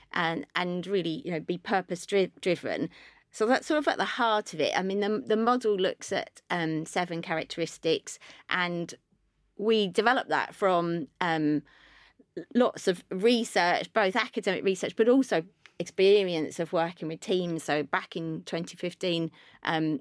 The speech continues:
developed it with sort of three other partners at the time. And then, um, Paul and I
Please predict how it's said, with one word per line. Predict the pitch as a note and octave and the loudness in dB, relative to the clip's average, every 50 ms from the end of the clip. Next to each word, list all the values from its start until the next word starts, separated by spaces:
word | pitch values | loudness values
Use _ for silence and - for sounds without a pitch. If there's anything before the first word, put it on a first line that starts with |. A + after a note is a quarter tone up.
| - - | -8 -12
developed | F#3 F3+ F3+ F#3 F3 E3 - - - | -8 -4 -2 0 0 0 -2 -6 -8
it | F3+ - - | -8 -6 -4
with | F#3 F3 D#3 - | -4 -6 -6 -4
sort | - F3+ D#3+ | -6 -8 -6
of | E3 D3+ - - - _ _ _ _ | -6 -8 -10 -12 -20 _ _ _ _
three | - - - F#3 F3+ | -10 -2 0 0 0
other | D#3+ - E3+ | 0 -2 -4
partners | - - A3 G3 F3 - - C#3+ - - | -6 0 0 2 2 0 -2 -8 -8 -8
at | - | -8
the | - D3 | -10 -8
time. | - - F#3 E3+ E3+ D3+ D3 D3 D3+ | -6 -2 0 2 4 4 4 2 0
And | D#3+ E3+ | 0 2
then, | E3+ E3+ F3 E3 E3+ E3+ - - - - - _ - | 2 2 2 2 0 -4 -8 -14 -20 -20 -16 _ -2
um, | - F3+ E3 E3 D#3+ D3+ C#3+ - _ | 0 0 2 2 2 0 -2 -4 _
Paul | - B3+ A3+ A3 F#3+ | 2 4 4 4 4
and | F3 F3 F3 | 2 2 0
I | F3 F3 E3+ E3+ E3+ E3+ F3 | 0 2 2 2 2 0 -2